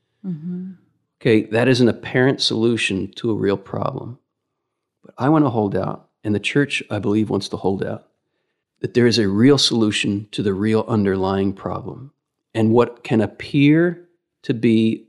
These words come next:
Speaker 2: an immediate and rather simple or easy solution can actually end up fostering the real underlying problem.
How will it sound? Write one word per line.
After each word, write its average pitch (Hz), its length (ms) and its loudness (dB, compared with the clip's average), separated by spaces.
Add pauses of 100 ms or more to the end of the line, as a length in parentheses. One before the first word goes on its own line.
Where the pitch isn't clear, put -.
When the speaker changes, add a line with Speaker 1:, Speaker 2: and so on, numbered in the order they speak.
Speaker 2:
an 101 140 -2
immediate 113 640 0 (240)
and 98 280 -4
rather 104 580 0 (480)
simple - 440 2
or 95 200 0
easy 110 280 -2
solution - 640 -4 (120)
can - 180 -10 (240)
actually 127 760 -2
end 113 240 0
up 113 180 -4
fostering 113 1040 -8 (100)
the 120 100 -12
real 107 560 -2 (440)
underlying 101 640 -2 (500)
problem. - 380 -6